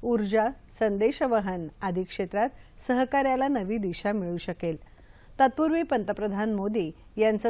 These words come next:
तेहरानमध्ये पारंपरिक पद्धतीने स्वागत करण्यात आलं.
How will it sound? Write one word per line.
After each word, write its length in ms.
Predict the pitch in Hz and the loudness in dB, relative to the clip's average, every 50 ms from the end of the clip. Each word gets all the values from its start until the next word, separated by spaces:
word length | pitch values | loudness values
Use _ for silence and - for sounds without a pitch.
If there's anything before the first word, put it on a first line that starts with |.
| 226 - | 0 2
तेहरानमध्ये 640 | 220 202 196 208 214 220 233 247 240 233 226 233 269 | 0 0 2 2 2 2 2 2 0 0 2 0 -2
पारंपरिक 640 | 269 - 196 185 185 190 196 190 214 214 226 262 262 - - | 0 0 0 0 2 0 -2 0 0 0 0 0 -2 -2 -4
पद्धतीने 560 | 196 175 165 175 190 190 214 208 202 208 233 | -4 -2 -2 -4 -4 -2 -2 -2 -2 -2 -4
स्वागत 400 | - - - 185 160 160 185 202 - - | -4 -2 -2 -2 -2 -2 -4 -6 -4 -4
करण्यात 320 | 196 175 165 165 165 156 165 | -4 -4 -2 -4 -4 -2 -2
आलं. 160 | 165 165 | -2 -2